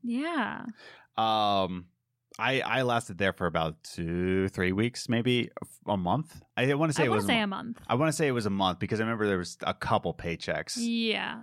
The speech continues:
Speaker 1: It wa-, I think it was about a month. And then because you wanted to be a youth pastor, we're like, "You should leave before they get caught."
Speaker 2: Yeah, there's a lot of things that just didn't wanna myself, say myself <laughs> with that
Speaker 1: Yeah.
Speaker 2: place. I lasted maybe a month.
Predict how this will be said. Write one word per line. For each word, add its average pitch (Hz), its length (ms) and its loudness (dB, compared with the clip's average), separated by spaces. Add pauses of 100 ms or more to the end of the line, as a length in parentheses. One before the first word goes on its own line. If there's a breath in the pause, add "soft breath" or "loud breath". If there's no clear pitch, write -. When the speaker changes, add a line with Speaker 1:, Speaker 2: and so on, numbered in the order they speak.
Speaker 1:
It 302 180 4
wa-, 349 120 6
I 302 120 4
think 339 140 0
it 359 40 0
was 370 140 0
about 247 280 4
a 214 60 0
month. 202 400 -4
And 220 160 -2
then 208 400 0
because 247 420 0
you 269 120 4
wanted 233 200 2
to 208 40 -2
be 214 120 2
a 202 60 0
youth 214 360 -2
pastor, 202 640 -4
we're 208 160 -6
like, 220 140 -4 (520 loud breath)
"You 339 240 4
should 349 320 0
leave 226 320 0
before 202 480 -2
they 220 400 -6 (320)
get - 260 -4 (160)
caught." - 420 -2 (120)
Speaker 2:
Yeah, 98 320 2
there's 131 180 2
a 160 60 2
lot 107 220 2
of 87 80 -2
things 92 160 -2
that 85 120 -6
just - 240 -6
didn't 92 180 -2
wanna 87 180 0
myself, 82 460 -2
say 98 200 0
myself 127 540 -2
<laughs> - 0 -
with 131 140 0
that 127 180 2
Speaker 1:
Yeah. - 80 -2
Speaker 2:
place. 131 320 2 (280 loud breath)
I 117 160 2
lasted 127 300 2
maybe 104 200 4
a 85 60 4
month. 78 380 -2